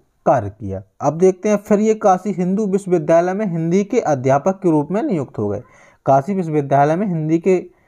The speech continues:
अध्यापक के रूप में ये नियुक्त हो गए, है ना दोस्तों? अब देखते हैं इसी के बाद कुछ समय बाद ये हिंदी विभाग के अध्यक्ष भी बन गए। क्या बन गए? हिंदी विभाग के अध्यक्ष भी बन गए।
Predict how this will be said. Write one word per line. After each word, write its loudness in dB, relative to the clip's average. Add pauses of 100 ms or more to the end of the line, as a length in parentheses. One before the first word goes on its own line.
(560)
अध्यापक -2
के 2
रूप 0
में -4 (160)
ये 0
नियुक्त -2
हो -2
गए, -4
है -2
ना -4
दोस्तों? -8 (580)
अब -2
देखते 2
हैं 2
इसी -8
के -6
बाद -6 (1600)
कुछ 2
समय 2
बाद 2
ये -2
हिंदी -2
विभाग 0
के -2
अध्यक्ष 0
भी 0
बन 0
गए। -6 (160)
क्या 2
बन 2
गए? -2
हिंदी 0
विभाग 2
के -2
अध्यक्ष 0
भी -2
बन -4
गए। -4